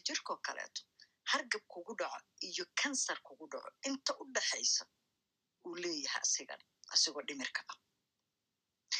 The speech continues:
Marka qofkii oo wax hargab oo kale ay ku dhaceen, oo shaki wax la yiraahdo uu ku dhacay, oo u baahan in laga caawiyo shakiga in laga saaro.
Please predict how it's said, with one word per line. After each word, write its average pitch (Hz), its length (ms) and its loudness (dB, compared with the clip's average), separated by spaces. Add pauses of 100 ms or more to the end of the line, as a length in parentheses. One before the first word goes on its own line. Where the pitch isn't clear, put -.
(220)
Marka 262 240 0
qofkii - 400 -2
oo 165 100 -2
wax - 120 4
hargab 202 440 2
oo - 100 -12
kale 135 200 0
ay - 180 -8
ku - 140 -10
dhaceen, - 340 -2 (1400)
oo - 100 -2
shaki - 380 2
wax 143 180 -2
la - 100 -8
yiraahdo - 260 -8
uu - 60 -12
ku - 140 -10
dhacay, - 280 -2 (1120)
oo 359 160 -2
u - 40 -8
baahan - 320 -2
in - 120 -14
laga 180 180 0
caawiyo 143 460 -4
shakiga - 460 0
in 139 100 -8
laga - 160 -4
saaro. - 340 0